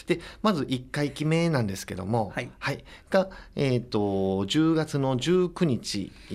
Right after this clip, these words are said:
Speaker 1: の、お、水曜日から、
Speaker 2: はい。
Speaker 1: えー、二十七日の木曜日までの、まあ、約二週間
Speaker 2: はあ。
Speaker 1: になります。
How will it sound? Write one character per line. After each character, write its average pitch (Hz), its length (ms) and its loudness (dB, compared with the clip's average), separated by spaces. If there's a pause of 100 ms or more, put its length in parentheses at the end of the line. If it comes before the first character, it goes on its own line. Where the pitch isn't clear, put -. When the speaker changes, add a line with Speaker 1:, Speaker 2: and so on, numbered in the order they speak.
(480)
Speaker 1:
の、 117 400 0
お、 101 40 -6
水 185 220 2
曜 196 120 2
日 117 100 -2
か 104 120 -6
ら、 107 180 -8 (120)
Speaker 2:
は - 80 -14
い。 120 60 -12 (160)
Speaker 1:
え 110 160 0
ー、 - 20 2
二 147 160 4
十 117 160 2
七 123 240 2
日 123 260 -2
の 92 80 -2
木 151 300 0
曜 165 140 2
日 107 140 0
ま 98 120 0
で 92 140 -2
の、 90 300 -4
ま 117 120 -2
あ、 - 60 -14
約 - 240 -4
二 113 100 -2
週 101 220 0
間 92 280 -8
Speaker 2:
は 139 480 -12
あ。 - 40 -6
Speaker 1:
に 107 80 -4
な 101 100 -6
り 101 100 -2
ま 95 120 -2
す。 95 200 -6